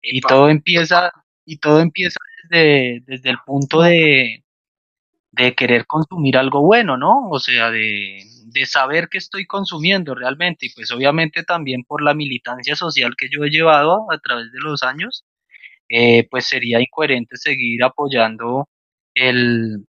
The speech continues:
Speaker 1: pues, el derrame, el derrame de sangre y de muerte campesina que hay por toda la lucha que hay con la marihuana, ¿no? La,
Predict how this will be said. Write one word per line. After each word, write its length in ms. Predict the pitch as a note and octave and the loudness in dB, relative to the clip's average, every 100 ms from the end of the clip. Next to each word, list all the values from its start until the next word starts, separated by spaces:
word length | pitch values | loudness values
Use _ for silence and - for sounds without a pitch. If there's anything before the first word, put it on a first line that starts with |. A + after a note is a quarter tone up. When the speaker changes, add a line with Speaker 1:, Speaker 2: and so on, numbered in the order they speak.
| _ | _
Speaker 1:
pues, 260 | G#2+ G2+ - | -10 -10 -8
el 300 | A2 G#2+ G#2 | -6 -6 -6
derrame, 500 | G#2 G#2+ G#2+ G#2+ G#2+ | -2 0 0 -2 -2
el 180 | A#2+ A#2 | -2 0
derrame 500 | A#2 A2 G#2+ A2 D3 | -2 0 2 2 0
de 60 | D3 | 0
sangre 580 | - B2+ D#3+ F3+ D3+ B2+ | 0 0 0 -2 -2 0
y 460 | A2+ G#2+ G2+ G2 G2 | 0 -4 -10 -14 -6
de 120 | G#2 | -6
muerte 320 | G#2+ G#2+ - | -6 -10 -6
campesina 600 | C3+ E3 C#3+ G#2+ A2+ B2+ | -6 -6 -8 -10 -6 -4
que 120 | D3 C#3+ | -2 -2
hay 140 | A#2 | -4
por 180 | - B2 | -8 -14
toda 220 | - C#3 D3+ | -2 2 4
la 100 | C#3+ | 2
lucha 340 | A2+ G#2 C3 | -2 -8 -6
que 100 | - | -2
hay 100 | A#2+ A2 | -4 -4
con 160 | A#2 | -2
la 140 | B2+ C3+ | 0 0
marihuana, 480 | B2 - F#3 D#3+ A#2+ | 0 2 2 0 -4
¿no? 140 | F#3 | -2
La, 340 | D#3 B2 A2+ | 0 0 -2